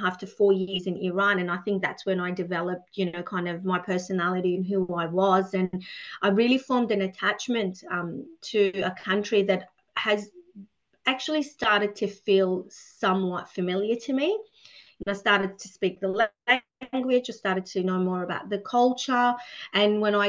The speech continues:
got that kind of, um, you know, sorted, um, I was told that once again we have to pack up and leave. So to me, um, I think the grief of, of having to, you know, lose who I am again was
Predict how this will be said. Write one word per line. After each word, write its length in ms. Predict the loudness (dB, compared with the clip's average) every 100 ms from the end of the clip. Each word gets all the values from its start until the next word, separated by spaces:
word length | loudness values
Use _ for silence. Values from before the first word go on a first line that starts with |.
| 2
got 240 | 0 0
that 400 | 0 0 -2 -12 -20 -4
kind 240 | 0 2 2
of, 200 | -2 -2 -2
um, 160 | -2 -8 -6 -4
you 80 |
know, 160 | -4 -4 -8
sorted, 680 | 2 6 6 4 2 2 2 2
um, 180 | 2 2
I 20 | -2
was 100 | -2
told 200 | -2 0 -2
that 140 | -2
once 140 | -4 -4
again 180 | -6 -4
we 40 |
have 100 | -6 -8
to 80 | -8
pack 180 | -8 -8
up 120 | -8 -8
and 120 | -6
leave. 240 | -8 -10 _ _ _ -20 -20 0
So 120 | 0 2
to 100 | 2 4
me, 100 | 4 2 0 -2
um, 180 | -2 -2 -4
I 40 | -2
think 180 | 0 0
the 60 | 0
grief 320 | 2 2 0 -4
of, 120 | -2 -6
of 140 | -4 -4
having 260 | -2 -2 -4 -4
to, 100 | -2 -2 -4 -6
you 180 | -2 0
know, 100 | 0 4 8
lose 260 | 8 6 -2 _ -20 _ _ _ 0
who 100 | 2
I 160 | 2 0 -2 -2
am 120 | -2 2
again 280 | 2 2 0 _ _ 0 0
was 160 | 4